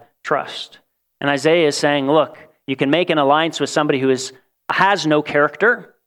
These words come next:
who are treacherous, or you can make that same alliance with a God who rules with righteousness and justice." And even by secular standards, that kind of seems like a little bit of a no-brainer, doesn't it?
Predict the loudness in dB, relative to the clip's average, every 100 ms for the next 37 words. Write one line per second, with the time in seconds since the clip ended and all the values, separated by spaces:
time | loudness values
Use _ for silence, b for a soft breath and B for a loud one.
0 | _ -2 2 2 2 0 0 4 6 6
1 | 6 2 -4 B B B _ -4 0 0
2 | 0 2 0 0 0 0 0 -2 -4 -10
3 | -12 -12 _ -6 -4 0 2 4 2 0
4 | -6 _ _ -4 0 4 4 2 0 -2
5 | -2 0 -2 -2 -6 -6 -6 -6 -8 -4
6 | -2 -2 -6 B -2 -2 -2 -8 -4 0
7 | 2 4 4 4 4 4 2 4 4 4
8 | 2 0 2 2 0 -4 B B -2 0
9 | 0 0 0 -2 0 0 0 2 2 2
10 | 2 0 2 0 0 -6 -10 _ _ -2
11 | -2 -2 -6 -14 -18